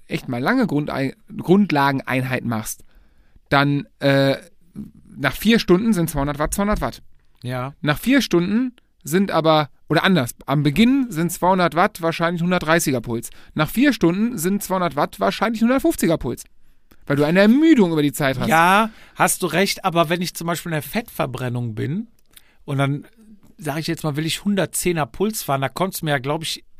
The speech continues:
Speaker 2: eigentlich
Speaker 1: Da ist es viel interessanter, ne? Da
Speaker 2: da
Speaker 1: kann
Speaker 2: ist
Speaker 1: ich
Speaker 2: der
Speaker 1: ja
Speaker 2: Puls, glaub ich, die
Speaker 1: dann,
Speaker 2: Referenz.
Speaker 1: genau, dann
Speaker 2: Da muss
Speaker 1: trete
Speaker 2: ich dann
Speaker 1: ich
Speaker 2: halt
Speaker 1: weniger.
Speaker 2: die Leistung
Speaker 1: Genau.
Speaker 2: reduzieren einfach, wenn der Puls höher
Speaker 1: Genau,
Speaker 2: geht.
Speaker 1: das stimmt.
Speaker 2: Ja.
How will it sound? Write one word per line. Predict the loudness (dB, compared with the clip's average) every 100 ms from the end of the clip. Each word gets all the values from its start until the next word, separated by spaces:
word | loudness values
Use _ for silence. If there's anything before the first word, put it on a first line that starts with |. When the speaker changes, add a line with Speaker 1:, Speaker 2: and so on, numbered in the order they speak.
| -18 -4
Speaker 2:
eigentlich | 0 2 4
Speaker 1:
Da |
ist | 4
es | 4
viel | 4
interessanter, | 2 2 2 4 2 2
ne? | 0
Da | 2 4
Speaker 2:
da |
Speaker 1:
kann | 4
Speaker 2:
ist |
Speaker 1:
ich | 4
Speaker 2:
der | 2
Speaker 1:
ja | 2
Speaker 2:
Puls, | -4 -4 -6
glaub | -6 -6
ich, | -8
die |
Speaker 1:
dann, | -6 0
Speaker 2:
Referenz. | 2 2 -2 -6 2
Speaker 1:
genau, | 4 4
dann | 2
Speaker 2:
Da | 2
muss |
Speaker 1:
trete | 4 4
Speaker 2:
ich | 4
dann | 4
Speaker 1:
ich |
Speaker 2:
halt | 4
Speaker 1:
weniger. | 4 4 6
Speaker 2:
die |
Leistung | 4 2 -2
Speaker 1:
Genau. | 0 4 6
Speaker 2:
reduzieren | 6 4 0
einfach, | -2 -4 -6
wenn | -4
der | -6
Puls | -6 -6 -6 -4
höher | -4 -2
Speaker 1:
Genau, | 0 -2
Speaker 2:
geht. | -4 -10
Speaker 1:
das | -10
stimmt. | -6 -8 -10
Speaker 2:
Ja. | -6 -6